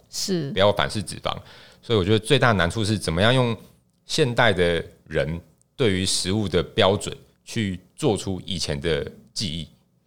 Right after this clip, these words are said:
Speaker 2: 这个是最难的部分。
Speaker 1: 真的哦？那你，你觉得要怎么挑战这件事情？
Speaker 2: 所以像，呃，卷尾家现在有那个裸雷嘛，
Speaker 1: 嗯。
Speaker 2: 雷阿更那个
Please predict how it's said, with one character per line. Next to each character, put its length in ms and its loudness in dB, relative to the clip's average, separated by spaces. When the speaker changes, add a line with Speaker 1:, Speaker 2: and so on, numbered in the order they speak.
Speaker 2:
这 80 -2
个 120 4
是 100 -2
最 180 0
难 160 -2
的 80 -8
部 140 -10
分。 120 -14
Speaker 1:
真 200 0
的 80 4
哦？ 160 0
那 120 -2
你， 160 2
你 160 2
觉 140 4
得 180 6
要 200 4
怎 380 2
么 540 0
挑 260 2
战 240 2
这 120 -2
件 180 -4
事 160 -6
情？ 180 -14
Speaker 2:
所 160 -6
以 80 2
像， 520 2
呃， 220 0
卷 140 6
尾 60 8
家 80 8
现 120 4
在 80 8
有 60 4
那 100 2
个 120 6
裸 240 2
雷 160 2
嘛， 300 0
Speaker 1:
嗯。 180 -4
Speaker 2:
雷 80 2
阿 60 4
更 160 -2
那 100 -2
个 320 -2